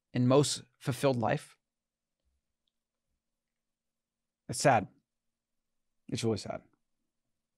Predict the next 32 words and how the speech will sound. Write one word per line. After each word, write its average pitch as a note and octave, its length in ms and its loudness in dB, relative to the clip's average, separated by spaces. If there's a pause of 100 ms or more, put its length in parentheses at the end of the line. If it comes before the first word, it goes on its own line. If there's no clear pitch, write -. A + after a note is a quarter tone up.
(760)
I'll D#3+ 80 4
be F3+ 80 6
talking G3 180 6
about D3 120 6
this C3 140 -2
a C3 40 0
lot C3+ 160 6
more B2 120 0
on B2+ 60 0
the A2 60 -2
channel. A2 380 -2 (440)
This C#3+ 140 2
idea C#3 400 6
and A#2+ 120 2
the, A#2 120 -2 (240)
s-, - 140 -8 (100)
you B2 140 0
know, A2+ 180 0 (240)
the, A#2+ 120 -2
the B2+ 140 -2
rabbit C3+ 260 4
holes B2+ 340 0
and A2+ 180 -4 (640)
the B2+ 60 -6
different B2 240 -2
ideas A#2 180 0
to - 40 -10
go A#2 140 0
into A#2 280 0
are G#2+ 80 0
very, A2+ 500 2
uh, G2+ 220 -6